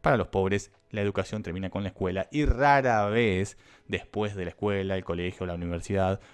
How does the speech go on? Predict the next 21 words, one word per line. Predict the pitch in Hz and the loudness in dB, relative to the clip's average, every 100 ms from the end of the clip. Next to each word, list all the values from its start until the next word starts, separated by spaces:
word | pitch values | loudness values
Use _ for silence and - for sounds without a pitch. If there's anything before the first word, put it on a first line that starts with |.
| - | -12
o | - 92 | -2 0
la | 90 | 2
última | 95 98 90 90 | 0 -2 -4 -6
etapa | - 98 98 95 87 _ _ | 0 0 2 -2 -2 _ _
institucional | - 107 - - 110 - 107 110 | -6 -6 -8 -2 -2 0 0 0
que | 98 | -2
hayan | 104 | -4
seguido, | 104 110 110 110 120 - | -2 0 4 2 0 -10
rara | 143 143 139 120 | -2 2 4 4
vez | 107 113 - _ | 4 0 -2 _
tocan | 98 92 | -8 -4
un | 90 85 | -4 -4
libro, | 82 64 - - - | -6 -8 -14 -16 -8
por | 87 | -6
ejemplo. | 76 - - - - _ - | -4 -6 -6 -10 -12 _ -2
Un | 110 101 | 2 4
libro | 95 90 98 | 4 4 0
que | - | 0
no | 87 85 | -2 0
sea | 87 85 | 0 -2
ficción, | - - - 90 87 | -4 -8 0 0 0